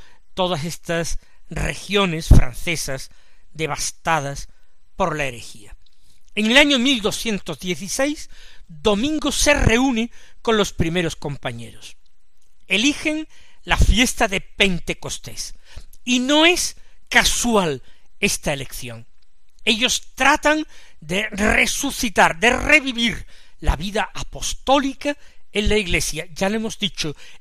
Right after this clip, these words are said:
en su literalidad. Y por eso quieren también suplicar el Espíritu Santo que los ilumine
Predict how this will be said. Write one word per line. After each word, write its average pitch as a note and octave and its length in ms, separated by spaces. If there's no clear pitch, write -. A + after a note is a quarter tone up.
en B3 220
su C#4 320
literalidad. A#3 1300
Y A3 100
por F3+ 220
eso C#4 360
quieren C#4+ 400
también D3 720
suplicar C#4 1200
el F#3 140
Espíritu F3 600
Santo F3+ 520
que F3+ 120
los - 260
ilumine G#3 600